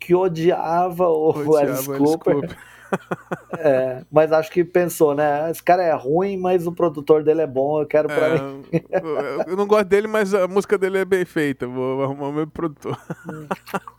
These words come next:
Speaker 2: É bem isso mesmo.
Speaker 1: Exatamente.
Speaker 2: Mas seguindo, a gente teve o Foghat, eh, lançou Rock and Roll. A gente teve a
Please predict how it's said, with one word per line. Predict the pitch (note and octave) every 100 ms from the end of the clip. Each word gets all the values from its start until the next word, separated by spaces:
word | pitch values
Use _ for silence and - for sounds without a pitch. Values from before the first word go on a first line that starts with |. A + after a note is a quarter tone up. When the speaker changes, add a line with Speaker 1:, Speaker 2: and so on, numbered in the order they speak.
| - - _ _ -
Speaker 2:
É | - C3
bem | C3 C3 C#3 B2
isso | - B2
mesmo. | A2+ G#2+
Speaker 1:
Exatamente. | G#2 G2+ B2 C3 A2+ A2 - _
Speaker 2:
Mas | - C#3 C#3+
seguindo, | - G#3+ B3 A#3+
a |
gente | A3+ -
teve | A3+ G#3
o | G#3+
Foghat, | F3+ - E3+ F#3 A3 G3 G#3+ A3+ - -
eh, | D3+
lançou | D3 D3 C#3 D3+ C3+
Rock | C3+ C#3 -
and | C3
Roll. | A#2 B2 F3 B3 C#4+
A | D#3+
gente | D3+
teve | D#3+ D3 C#3+ B2+
a | A#2 A2